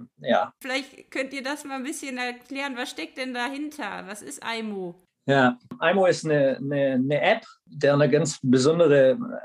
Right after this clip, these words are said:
Speaker 1: Technologie zu, zugrunde liegt. Also die, die Basis momentan ist, dass die App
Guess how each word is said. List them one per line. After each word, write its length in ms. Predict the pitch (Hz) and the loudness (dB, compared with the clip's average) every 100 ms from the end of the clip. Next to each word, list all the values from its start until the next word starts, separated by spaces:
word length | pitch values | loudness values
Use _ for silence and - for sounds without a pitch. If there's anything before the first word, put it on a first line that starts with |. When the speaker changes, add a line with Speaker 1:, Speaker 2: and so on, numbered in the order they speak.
| - | -2
Speaker 1:
Technologie 640 | 160 151 143 135 147 196 | 0 2 4 2 2 0
zu, 320 | - 156 143 | 2 2 2
zugrunde 480 | 127 156 - 170 180 | -2 -4 2 2 4
liegt. 280 | 165 175 135 | 2 2 2
Also 200 | 123 123 | 2 4
die, 360 | 120 120 117 - | 4 2 0 -4
die 80 | 123 | -2
Basis 640 | 120 123 143 147 - - _ _ - | 2 2 2 0 -4 -10 _ _ -6
momentan 640 | 143 143 143 147 139 143 | -2 2 2 2 2 0
ist, 180 | 127 131 | -2 -6
dass 160 | 127 | -6
die 380 | - 123 120 - - _ _ | 2 4 4 2 -8 _ _
App 360 | 139 147 - | -2 -2 -4